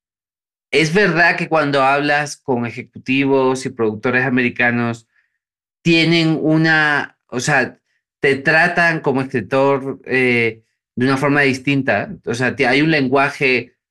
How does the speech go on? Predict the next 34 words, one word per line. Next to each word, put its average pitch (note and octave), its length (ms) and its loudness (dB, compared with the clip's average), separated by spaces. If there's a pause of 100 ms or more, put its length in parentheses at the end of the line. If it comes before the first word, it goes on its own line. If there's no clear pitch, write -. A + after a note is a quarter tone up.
(120)
quizá D3 180 -2
un D3 60 -2
poco E3+ 180 2
más D#3 180 0
sofisticado C#3 840 0
en B2 120 0
la A#2 120 0
que A#2+ 100 -4
te A#2+ 120 -4
hacen A#2+ 200 -4
sentir, B2 640 -2 (600)
eh, B2+ 240 2
un C3 220 0
poquito C3 400 0
más B2 800 2 (100)
autor B2 800 0 (720)
de B2+ 160 0
lo B2+ 80 2
que B2 80 0
te C3 80 0
hacen C3 220 0
sentir C3 300 0
aquí, B2+ 240 0
pero C#3 160 0
también D3+ 640 0
es D3 200 0
deshonesto D#3+ 520 0
en E3 60 0
el D#3+ 100 0
sentido C#3 420 -2
de D3 140 0
que C3+ 100 0
muchos C3+ 500 0
directores, B2+ 1080 0